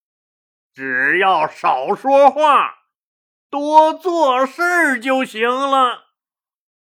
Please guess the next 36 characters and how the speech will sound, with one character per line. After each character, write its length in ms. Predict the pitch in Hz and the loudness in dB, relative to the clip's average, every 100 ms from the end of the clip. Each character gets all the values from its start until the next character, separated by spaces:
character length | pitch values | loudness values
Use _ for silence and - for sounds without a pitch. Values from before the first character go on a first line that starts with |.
| _ - | _ -12
刘 300 | 156 226 254 | -4 -2 -2
彻 420 | 247 262 240 196 | -2 0 2 0
等 260 | - 123 139 | -2 -6 -4
了 120 | 220 | 0
半 240 | 254 226 | 0 -2
天， 680 | 185 226 233 220 196 160 131 | -6 -4 -2 -2 -2 -6 -8
这 80 | 240 | -6
老 260 | 220 127 143 | -2 -2 -4
申 240 | 240 262 | -4 -4
公 220 | 262 269 | -4 -6
再 240 | 254 330 277 | -2 0 0
没 120 | 160 | -4
说 220 | 147 143 | -6 -2
话。 300 | 165 190 - _ _ _ _ _ _ _ _ _ | 0 0 -4 _ _ _ _ _ _ _ _ _
刘 260 | 113 139 156 | -4 -4 -2
彻 160 | 160 | -4
有 160 | 151 147 | -4 -2
点 160 | 131 | -4
摸 180 | 131 143 | -4 -6
不 60 | 135 | -4
着 160 | 143 | -4
头 180 | 139 135 | -4 -6
脑 160 | 139 95 | -6 -10
了 280 | 113 - _ _ _ _ _ _ _ _ - | -12 -16 _ _ _ _ _ _ _ _ -14
：“没 260 | 135 196 | -8 -6
了？ 380 | 339 339 294 _ _ _ _ _ | -4 -8 -10 _ _ _ _ _
这 140 | - 339 | -8 -6
就 160 | 330 | -4
没 360 | 269 190 196 302 | -4 -4 -4 -4
了？” 480 | 403 370 320 294 _ _ _ _ _ _ _ _ _ | 0 0 -2 -6 _ _ _ _ _ _ _ _ _
申 380 | _ 156 165 165 | _ -8 -8 -6
公 400 | 165 165 160 151 | -4 -2 -2 -4
两 300 | 123 151 180 | -4 -2 -2
手 180 | 139 143 | -4 -6
一 140 | 165 | -8
摊 340 | 160 175 180 | -4 -4 -4